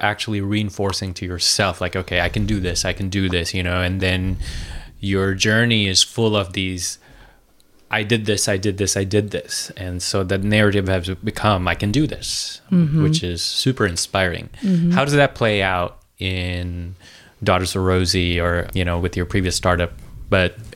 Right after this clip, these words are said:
Speaker 1: in particular with, with this one?
Speaker 2: Well, one thing that I think is important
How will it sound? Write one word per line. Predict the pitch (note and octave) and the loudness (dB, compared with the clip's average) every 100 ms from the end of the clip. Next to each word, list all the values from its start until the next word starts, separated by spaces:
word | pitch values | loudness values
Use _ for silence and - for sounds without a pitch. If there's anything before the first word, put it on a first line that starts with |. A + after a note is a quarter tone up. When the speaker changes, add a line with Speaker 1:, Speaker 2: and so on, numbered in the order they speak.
| - - | -20 -2
Speaker 1:
in | B2+ B2 | 2 2
particular | A#2+ A2 F#2+ F#2 F2+ | 2 0 2 2 2
with, | F2+ F2 - | 0 -2 -4
with | F#2+ F#2 | -4 2
this | F#2+ - F#2+ | 4 4 2
one? | F2 - - - - - - - - _ - - - - - - - - - - - - - _ _ _ - - | -2 -4 -12 -18 -20 -20 -20 -20 -20 _ -20 -20 -20 -20 -20 -18 -18 -18 -18 -16 -16 -18 -20 _ _ _ -12 2
Speaker 2:
Well, | G#3 G#3 G#3+ A3 G#3+ - - - - - - | 6 8 8 4 2 -4 -18 -18 -18 -10 2
one | B3 C#4 D4 | 6 6 4
thing | C4+ A#3 | 4 4
that | F#3+ | 4
I | E3+ | 2
think | - F3+ | 2 2
is | E3 D3+ D#3 | 2 2 2
important | C#3 - D3+ - D3 C#3+ | 2 2 2 2 0 -2